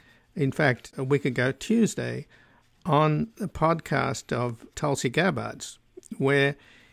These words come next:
he made the most amazing statements about,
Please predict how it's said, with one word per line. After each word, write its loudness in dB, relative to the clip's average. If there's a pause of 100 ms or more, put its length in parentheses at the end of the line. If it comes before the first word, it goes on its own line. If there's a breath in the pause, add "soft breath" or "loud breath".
he 0
made 2
the 0
most 0
amazing 0
statements -2 (220)
about, -2